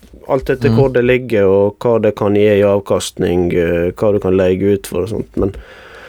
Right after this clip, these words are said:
Speaker 1: så lenge det er en kontantstrøm som gjør til at det går i null, så er det jo egentlig et godt prosjekt, fordi at, eh,
Speaker 2: Ja.
Speaker 1: altså med, med avdrag da. For
Speaker 2: Mm.
Speaker 1: avdrag er jo tross alt fortjeneste.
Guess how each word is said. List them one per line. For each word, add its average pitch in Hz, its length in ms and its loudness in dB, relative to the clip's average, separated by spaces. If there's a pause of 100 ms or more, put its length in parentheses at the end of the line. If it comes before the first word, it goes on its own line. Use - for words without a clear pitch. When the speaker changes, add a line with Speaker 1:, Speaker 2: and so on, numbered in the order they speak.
(160)
Speaker 1:
så - 120 -4
lenge 143 300 2
det 165 80 6
er 160 160 4
en 147 120 2
kontantstrøm 135 920 -2
som 131 160 0
gjør 117 160 2
til 139 240 2
at 117 120 -2
det 113 180 -2
går 127 220 2
i 113 40 4
null, 110 280 0
så - 200 -4
er 117 340 2
det 98 140 2
jo 101 80 2
egentlig 107 280 -2
et 104 100 -10
godt - 240 -2
prosjekt, - 580 -10
fordi 95 300 0
at, - 360 -4
eh, 85 180 0 (120)
Speaker 2:
Ja. - 60 -6 (400)
Speaker 1:
altså 113 260 -2
med, 98 720 -2
med 110 400 0
avdrag 95 500 -2
da. 92 100 -6 (840)
For - 160 -4
Speaker 2:
Mm. 120 260 2
Speaker 1:
avdrag 123 220 2
er 123 200 2
jo 127 140 4
tross 131 300 -2
alt 127 120 0
fortjeneste. 117 580 -2